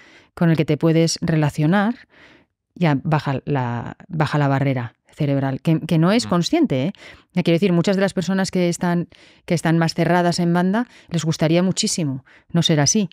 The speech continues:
Speaker 1: pero no lo pueden evitar. Su cerebro, su programación les lleva para ahí. Eso es una cosa que se entrena también. Por supuesto que se entrena.
Speaker 2: Qué interesante, porque la analogía que hago yo cuando intento, eh, explicarme por qué,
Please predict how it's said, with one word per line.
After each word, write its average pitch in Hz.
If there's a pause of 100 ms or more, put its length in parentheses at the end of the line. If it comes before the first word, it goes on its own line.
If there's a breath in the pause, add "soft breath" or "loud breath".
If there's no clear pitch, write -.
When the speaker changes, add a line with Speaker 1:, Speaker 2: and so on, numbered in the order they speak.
(220)
Speaker 1:
pero 175
no 180
lo 175
pueden 156
evitar. 143 (280 soft breath)
Su -
cerebro, 160
su 170
programación 151
les 156
lleva 156
para 139
ahí. 139
Eso 143
es 151
una 151
cosa 151
que 156
se 143
entrena 135
también. 139 (840 loud breath)
Por 160
supuesto -
que 147
se 143
entrena. 139 (720 loud breath)
Speaker 2:
Qué 170
interesante, 156
porque 110
la 113
analogía 110
que 139
hago 120
yo 135
cuando 110
intento, 120
eh, 110
explicarme 127
por 110
qué, 120